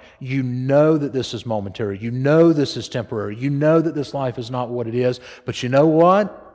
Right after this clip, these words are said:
You and I are tempted so often to say this, "I know that, but I'm not gonna live like it." I was praying yesterday morning,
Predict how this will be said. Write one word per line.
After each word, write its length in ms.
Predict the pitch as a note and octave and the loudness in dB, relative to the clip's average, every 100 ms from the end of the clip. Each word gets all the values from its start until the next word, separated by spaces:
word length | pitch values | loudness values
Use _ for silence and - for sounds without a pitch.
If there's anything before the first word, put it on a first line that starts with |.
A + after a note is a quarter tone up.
| _ _ _ _ _ _ | _ _ _ _ _ _
You 220 | B2 C#3+ | 0 2
and 100 | D#3+ | 2
I 160 | D#3+ E3 | 0 0
are 100 | D#3 | -2
tempted 400 | - D3+ C3 A2+ | -2 -4 -4 -6
so 200 | - C3 | -2 0
often 340 | C3+ B2 C#3 | 0 -4 -6
to 80 | C3 | -8
say 260 | - C3 B2 | -4 -4 -4
this, 360 | A#2 A2 A2 - - _ | -8 -10 -12 -18 -20 _
"I 160 | C3+ C3+ | 0 2
know 240 | C#3 C#3 A#2+ | 4 2 2
that, 300 | G2+ G2 - | -2 -4 -8
but 100 | G#2 | -6
I'm 100 | G2+ | -4
not 200 | G2+ G#2+ | -6 -6
gonna 160 | G2 | -8
live 200 | G2 F#2 | -8 -8
like 300 | F#2 F2+ - | -10 -16 -18
it." 160 | - _ _ _ _ _ _ _ _ _ _ _ _ _ _ _ _ _ _ _ _ _ _ _ _ C3+ | -20 _ _ _ _ _ _ _ _ _ _ _ _ _ _ _ _ _ _ _ _ _ _ _ _ 4
I 120 | D3+ | 6
was 200 | C#3+ - | 6 2
praying 420 | E3 D#3 D#3 D#3 | 4 4 4 2
yesterday 420 | D3 - D#3+ C3+ | 0 -2 -4 -2
morning, 520 | B2+ C3+ D#3 F3+ G3+ | 0 2 2 0 -4